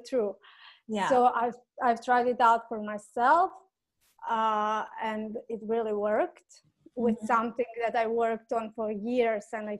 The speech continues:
Speaker 1: couldn't get anywhere by myself.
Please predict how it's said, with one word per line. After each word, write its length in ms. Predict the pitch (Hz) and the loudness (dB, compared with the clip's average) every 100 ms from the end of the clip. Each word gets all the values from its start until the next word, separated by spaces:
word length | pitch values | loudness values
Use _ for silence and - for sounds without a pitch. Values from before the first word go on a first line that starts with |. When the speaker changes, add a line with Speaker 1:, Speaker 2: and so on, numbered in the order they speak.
| - | -8
Speaker 1:
couldn't 400 | 220 214 208 - _ _ _ _ 220 | -6 -6 -10 -12 _ _ _ _ -4
get 260 | 240 220 214 | 0 2 0
anywhere 560 | 220 214 214 220 233 - - | -6 -6 -10 -8 -8 -10 -6
by 160 | 233 | -4
myself. 640 | 220 214 214 - 247 294 339 | -4 -6 -10 -2 0 2 0